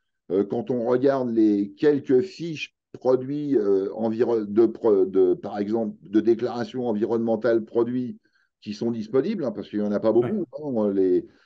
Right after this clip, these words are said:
Speaker 1: les industriels se précipitent pas pour nous fournir des informations, c'est le moins qu'on puisse dire. Euh, bah, on constate que sur un produit passif comme un câble, euh, on tourne à peu près à quatre-vingt-cinq pour cent ou au moins du bilan carbone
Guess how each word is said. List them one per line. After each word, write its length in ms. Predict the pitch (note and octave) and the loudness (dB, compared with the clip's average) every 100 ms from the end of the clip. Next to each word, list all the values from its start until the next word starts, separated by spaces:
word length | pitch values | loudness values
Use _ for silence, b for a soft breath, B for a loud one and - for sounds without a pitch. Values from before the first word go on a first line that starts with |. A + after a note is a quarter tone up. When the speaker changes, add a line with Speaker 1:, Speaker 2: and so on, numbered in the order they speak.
| B - | B -6
Speaker 1:
les 140 | G2+ | -2
industriels 600 | A2+ A2+ A2 B2 C3 B2 | 0 -2 -4 -2 0 2
se 80 | A2+ | 0
précipitent 640 | G#2 G#2 - G#2 A#2 G#2+ | -4 -6 -10 -14 -14 -4
pas 160 | C3+ B2 | -2 0
pour 180 | G#2 | 0
nous 80 | G2+ | -2
fournir 420 | E2+ G2+ G#2 G2 | -4 -4 -2 -2
des 60 | G2 | -4
informations, 580 | G2 F#2+ F#2+ G2+ D3+ G3 | -6 -6 -6 -6 -6 -8
c'est 120 | - | -6
le 60 | G2+ | -6
moins 120 | F#2 | -8
qu'on 160 | F#2 | -10
puisse 200 | F#2+ A2+ | -8 -8
dire. 300 | C#3 G#3+ E3+ - _ _ _ _ _ | -4 -4 -6 -12 _ _ _ _ _
Euh, 280 | D#2 F#2 F2+ | -2 0 -2
bah, 180 | E2+ G2+ | -4 -4
on 100 | G#2 | -4
constate 500 | G#2 G#2 - F3 E3+ | -2 -4 0 0 0
que 200 | - A2+ | 0 2
sur 300 | G#2 - A2 | 0 -2 -4
un 60 | G#2 | -4
produit 340 | - G#2 G#2+ | -4 -2 -2
passif 420 | G#2 F#2+ - B2+ - | -2 -8 -10 -14 -4
comme 220 | G2+ F2+ | -4 -4
un 100 | F2+ | -4
câble, 380 | E3+ A3 D#3 G2 | -4 -2 2 2
euh, 200 | F#2 E2+ b b _ - | 2 0 b b _ -6
on 180 | F#2 | -6
tourne 360 | - C3 D#3+ B2+ | -4 -2 -2 -2
à 80 | F2+ | -2
peu 160 | F#2+ | -4
près 300 | - C#3 D3 | -4 2 2
à 160 | F#2 E2+ | 2 -2
quatre-vingt-cinq 840 | - F#2+ - A#2+ A#2+ A2 B2 A#2+ G#2+ | -6 -8 -6 -4 -4 -4 -6 -6 -4
pour 240 | A#2 G#2+ | -4 -2
cent 180 | F3+ A#3 | -2 0
ou 180 | G3+ A#2+ | 4 4
au 80 | |
moins 340 | B2 E3+ A#3+ A#3+ _ _ _ _ _ _ _ _ | 4 0 -2 -6 _ _ _ _ _ _ _ _
du 160 | F2+ G#2+ | -8 -6
bilan 340 | B2+ C3+ A#2+ | -2 -2 -2
carbone 640 | G#2+ A#2+ B2+ G#3+ A#3+ E3+ | -2 -6 0 0 0 -6